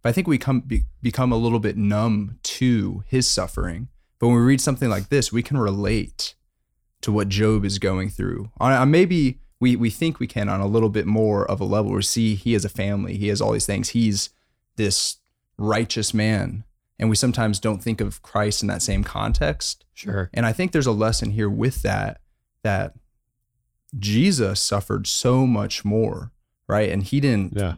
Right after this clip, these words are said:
Speaker 1: he, I mean, he received the justice that we deserve
Speaker 3: Yeah.
Speaker 1: ultimately. Um, and, and so what is God's justice versus what is our own justice is, I think, another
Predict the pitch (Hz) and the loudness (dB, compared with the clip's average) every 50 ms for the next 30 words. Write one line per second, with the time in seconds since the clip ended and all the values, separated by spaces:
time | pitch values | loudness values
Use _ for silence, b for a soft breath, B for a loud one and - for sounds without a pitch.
0 | _ - 107 104 - - 104 104 101 95 127 147 139 123 113 - 120 113 104 101 | _ -10 -10 -8 -4 -4 -2 -2 -2 -2 0 0 0 0 0 0 0 0 0 0
1 | 95 104 - 104 101 - - 104 - - 104 98 98 98 113 135 135 117 110 - | -2 0 0 0 0 0 -2 -4 -4 -4 -6 -6 -2 0 2 4 4 2 2 0
2 | 135 - 101 101 95 101 104 110 110 - - - - - - - - - 110 120 | -2 -2 -2 0 2 2 2 2 2 0 -4 -14 -20 -20 -20 -16 -6 0 0 0
3 | 110 - 104 95 - - 95 - 98 - _ _ _ _ _ _ _ _ _ _ | 2 0 -4 -6 -6 -8 -10 -12 -14 -14 _ _ _ _ _ _ _ _ _ _
4 | _ _ - - 107 110 104 98 95 95 95 92 - 85 - _ - - 113 110 | _ _ -2 0 2 4 4 4 2 0 -2 -4 -6 -8 -10 _ -2 0 0 2
5 | 101 110 107 - - 127 113 107 101 98 101 101 107 120 135 160 151 123 101 95 | 4 2 2 4 4 4 4 4 2 2 0 0 2 4 4 4 4 2 2 0
6 | 101 - - 101 104 113 120 120 107 98 - 104 98 98 - - - 104 101 - | -2 -2 0 2 2 2 2 0 -2 -6 -4 -4 -4 -4 -4 -4 -4 -4 -4 -4
7 | - - - 101 104 - - 107 104 - - - 98 104 101 98 98 92 95 98 | -6 -6 -4 -4 -4 -4 -4 -6 -6 -6 -4 -2 -2 -2 0 -2 -2 -2 -2 -4
8 | 104 101 104 101 - - - - - - - - - - 120 - - 104 - 110 | -4 -4 -6 -6 -6 -6 -4 -4 -4 -4 -4 -6 -6 -6 -6 -6 -6 -6 -4 -4
9 | 107 - 104 98 101 101 101 101 104 98 92 90 92 104 - | -4 -2 -2 0 0 0 2 2 2 0 0 0 -2 -4 -8